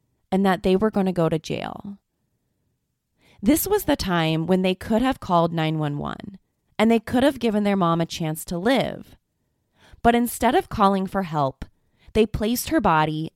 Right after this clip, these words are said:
inside of the bathtub and filled it with water. After Nikki died,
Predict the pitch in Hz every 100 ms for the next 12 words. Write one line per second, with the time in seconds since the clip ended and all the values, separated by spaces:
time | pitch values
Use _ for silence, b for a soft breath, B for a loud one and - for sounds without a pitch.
0 | - 208 240 - 202 202 220 185 151 -
1 | - 147 143 151 - _ _ 185 180 -
2 | 170 165 - 160 - - - - - -
3 | _ _ _ _ _ _ _ _ _ _
4 | _ _ _ _ _ _ b b 240 294
5 | - 427 302 233 202 196 160 151 147 151